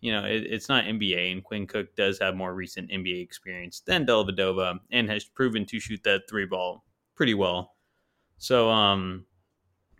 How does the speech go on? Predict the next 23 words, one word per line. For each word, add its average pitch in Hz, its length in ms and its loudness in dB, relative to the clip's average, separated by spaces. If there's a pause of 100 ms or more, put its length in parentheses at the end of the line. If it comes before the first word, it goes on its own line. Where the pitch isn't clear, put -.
(340)
I 123 120 2
mean, 110 280 4
at 110 200 -2
the 123 80 -2
end 104 160 0
of 90 40 -8
the 90 60 -8
day, 90 500 2 (960)
I, 120 300 -2
I 127 40 2
don't, 110 440 2 (840)
I 113 100 -6
don't 123 120 -4
think 110 140 -4
it 95 40 -2
matters 107 360 0
too 165 140 -6
much, 156 420 -6 (140)
um, 101 480 0
who 123 80 0
you 117 160 0
go 101 180 4
with. 104 320 2